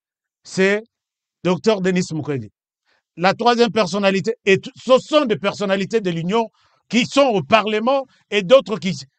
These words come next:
Alors, où est mon problème avec moi ? Non, non, non, non, tu es un journaliste. D'ailleurs, na kolongwa na chaîne na yo.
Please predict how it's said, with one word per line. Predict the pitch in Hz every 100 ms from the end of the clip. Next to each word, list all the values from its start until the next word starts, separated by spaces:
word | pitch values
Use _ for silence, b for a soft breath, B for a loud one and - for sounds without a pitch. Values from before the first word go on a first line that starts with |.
| _ -
Alors, | 185 156 - _ _
où | 226 285
est | 269
mon | 247 202
problème | 185 180 214 180
avec | 147 156 135
moi ? | 127 - _ _
Non, | 214 339
non, | 339 330
non, | 320
non, | 320 277
tu | 262 285
es |
un | 285 240
journaliste. | 226 233 240 269 - b
D'ailleurs, | 202 254 262
na | 220
kolongwa | 202 208 202
na | 190
chaîne | - 214 160
na |
yo. | 139